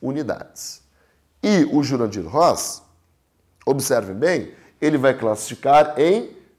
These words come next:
vinte e oito unidades de relevo. Observem bem, pessoal. Olhem bem. Surge com o Jurandir Ross um conceito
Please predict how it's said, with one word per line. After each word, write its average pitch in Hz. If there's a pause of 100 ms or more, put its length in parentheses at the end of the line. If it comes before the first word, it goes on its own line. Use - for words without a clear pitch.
vinte 156
e - (180)
oito 160 (120)
unidades 110
de 110
relevo. 123 (640)
Observem 202
bem, 123
pessoal. - (240)
Olhem 185
bem. 101 (440)
Surge 240
com 147
o 143
Jurandir 123
Ross 127 (200)
um 160
conceito 156